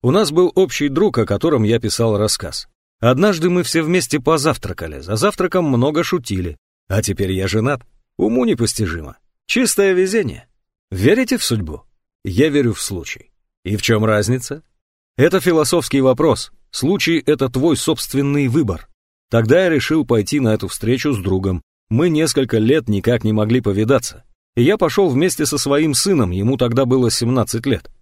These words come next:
Там была Кристина. Мы отлично провели время, много смеялись и болтали, но про себя я подумал: «У тебя нет никаких шансов, она слишком молода». Через год я написал ей, завязалось общение.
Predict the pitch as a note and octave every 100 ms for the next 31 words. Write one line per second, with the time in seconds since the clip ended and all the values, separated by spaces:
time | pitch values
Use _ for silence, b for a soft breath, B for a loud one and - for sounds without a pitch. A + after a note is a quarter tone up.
0 | _ _ - C3+ F3+ F3 D3 C#3+ C3 -
1 | - E2 - _ _ _ - C#3 D#3+ A3+
2 | A3+ C3 A2 C3 D3 D3 C#3+ D3 E2+ G2+
3 | F3+ C3 A#2+ G#2 A#2 D#3 F#3+ G2+ F#2 F2
4 | A2+ A2+ G2+ - _ G2+ G#2 G2+ - F2+
5 | A2 G#2+ G2 F#2+ D#3 G#2+ - _ _ _
6 | A2 G#2+ G#2+ F#2 G#2+ C3 A#2+ A2 G#2 B2
7 | - D3 A#2+ - - E2 E2 - A2+ A#2+
8 | A#2 A2+ A2+ A2 G#2+ C#3+ - _ _ _
9 | _ _ - B2+ B2+ A2+ G#2+ G3+ E3 G3+
10 | G3+ D#3+ B2+ G#2 F#2+ F2 F2 E2+ - G2+
11 | G#2+ B2 B2+ F#3 C#3+ A2+ - - C#2+ A#1+
12 | G1+